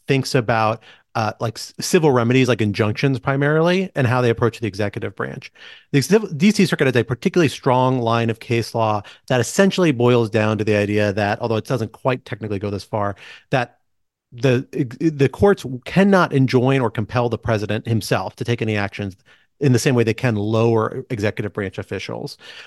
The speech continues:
But they leave open this carve out saying for a purely ministerial duty of which there's no inherent discretion, there we can review the president's actions, say, in fact, separation of powers concerns be damned, there's no discretion here. And in fact, we can compel the president to pursue this ministerial duty. That's the stamping the element, right?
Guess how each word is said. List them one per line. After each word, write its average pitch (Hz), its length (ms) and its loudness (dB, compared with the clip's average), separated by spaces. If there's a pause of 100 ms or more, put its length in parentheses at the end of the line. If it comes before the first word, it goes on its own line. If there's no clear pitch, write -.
But 156 140 2
they 156 100 6
leave 175 380 4
open 170 260 4
this 131 140 0
carve 147 260 0
out 127 100 0
saying 117 200 -2
for 113 80 0
a 104 60 -2
purely 190 540 0
ministerial 123 800 2
duty 101 380 -2
of 98 80 -6
which 107 160 -6
there's 101 200 -6
no 123 380 -2
inherent 110 340 -4
discretion, 95 600 -8 (260)
there 156 300 2
we 151 100 4
can 127 180 0
review 135 240 2
the 147 80 4
president's 135 360 0
actions, 113 420 -2
say, 127 220 0
in 110 80 -2
fact, 110 340 -2 (220)
separation 143 360 0
of 123 60 -2
powers 127 260 0
concerns 113 380 -2
be 107 140 -4
damned, 107 360 0 (220)
there's 123 200 -2
no 135 220 4
discretion 110 460 -2
here. 95 320 -6 (340)
And 120 120 2
in - 40 2
fact, 120 220 -2
we 120 80 0
can 110 160 -4
compel 107 320 0
the 98 80 -2
president 101 400 -6
to - 40 -14
pursue 107 320 -6
this 101 160 -6
ministerial 107 580 -6
duty. 113 200 -10
That's 120 200 -6
the 110 100 -8
stamping 107 460 -4
the 98 100 -8
element, - 260 -12
right? 113 260 -4